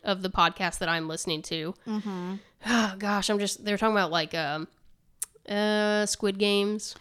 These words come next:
Speaker 1: Like, that's a new
Speaker 2: Yay.
Speaker 1: thing.
Speaker 2: Oh, dang.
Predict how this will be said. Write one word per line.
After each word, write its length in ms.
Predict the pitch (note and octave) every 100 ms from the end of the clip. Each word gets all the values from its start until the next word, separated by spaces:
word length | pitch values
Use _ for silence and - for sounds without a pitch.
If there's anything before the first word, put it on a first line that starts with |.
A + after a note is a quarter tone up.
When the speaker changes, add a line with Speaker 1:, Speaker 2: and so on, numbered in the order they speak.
| - - - -
Speaker 1:
Like, 140 | G#3 G#3
that's 280 | F#3 F#3+ G#3
a 120 | G3+
new 160 | G3+ G3+
Speaker 2:
Yay. 140 | -
Speaker 1:
thing. 300 | G#3 G3+ G3+
Speaker 2:
Oh, 540 | B3 E4+ F4+ E4+ E4+ B3
dang. 460 | A3+ C4 D#4 F3+